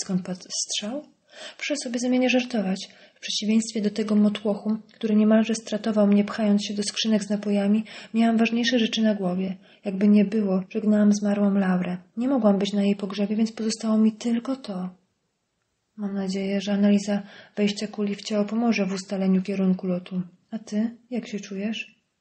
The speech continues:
"Świetnie, wręcz fantastycznie". Paula znów się zaśmiała, ale jej śmiech przypominał teraz wściekły rechot. "Co wy sobie myślicie?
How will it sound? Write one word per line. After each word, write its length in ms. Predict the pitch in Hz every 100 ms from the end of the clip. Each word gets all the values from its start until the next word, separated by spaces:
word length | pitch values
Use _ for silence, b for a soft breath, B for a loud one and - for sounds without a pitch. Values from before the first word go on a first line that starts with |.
| _ -
"Świetnie, 580 | - 330 339 208 214 208
wręcz 220 | 226 220
fantastycznie". 840 | 214 208 240 - 208 - 196 202 - _ b b -
Paula 280 | 208 202
znów 200 | 202 220 -
się 80 |
zaśmiała, 600 | 180 180 - 180 175 180 185
ale 180 | 202 202
jej 140 | 202 190
śmiech 280 | - 247
przypominał 380 | - - 208 208
teraz 240 | 208 208 202
wściekły 380 | - 208 208
rechot. 400 | 185 170 185 180 - _
"Co 160 | - 302
wy 60 | -
sobie 180 | 202 196
myślicie? 520 | 196 - 196 - 208